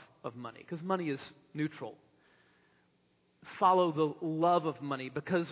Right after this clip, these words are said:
where you find the love of money, there you find the, the source of so many evils in the world. First Timothy six and verse ten says, "For the love of money is a root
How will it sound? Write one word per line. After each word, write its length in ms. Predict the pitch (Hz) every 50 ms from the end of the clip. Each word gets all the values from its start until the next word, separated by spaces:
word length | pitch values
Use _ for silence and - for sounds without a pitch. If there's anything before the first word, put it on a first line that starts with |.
| 175 185
where 180 | 175 190 202
you 200 | 208 190 214 220
find 520 | 208 - - 220 202 196 208 214 208 202 170
the 100 | 175 170
love 720 | 170 165 165 165 160 156 196 208 202 233 247 233 220 160 -
of 180 | - 175 156
money, 340 | 151 156 151 147 147 143 143 135 120 120
there 460 | 151 156 170 180 185 196 196 196 190
you 180 | 180 156 165 160 151 - -
find 440 | 165 156 160 160 160 156 151 143
the, 200 | 131 135 131 131 127 - - - - - - _ _
the 80 | 147 139 - - - - -
source 600 | - 180 170 165 165 151 139 127 - - - - -
of 100 | 139 - - - - - -
so 480 | 185 170 175 180 175 180 175 170 170 - - - -
many 600 | - 139 151 160 160 165 156 147 139 131 127 139 - -
evils 520 | 156 160 165 143 147 143 135 131 127 - -
in 340 | - 151 143 135 131 131 131 131 _ -
the 80 | 127
world. 400 | 123 123 127 123 120 120 117 - - - - - - _ _
First 200 | 175 170 - - - - - _ _ _ _ _ _ -
Timothy 400 | 185 170 160 156 - 143 123 123 - _ _ _ _ - - -
six 200 | 180 170 - -
and 100 | 165 156
verse 180 | 143 147 143 - -
ten 200 | - 170 151 151 -
says, 160 | - 170 156 - -
"For 80 | 160
the 80 | - 143
love 380 | 147 143 143 151 170 190 190 185
of 140 | 185 143
money 380 | 147 170 165 165 147 131 127 - - - _ - - - - _ _ -
is 180 | 180 175 147
a 80 | 170 156
root 540 | 143 127 135 139 151 185 202 214 226 -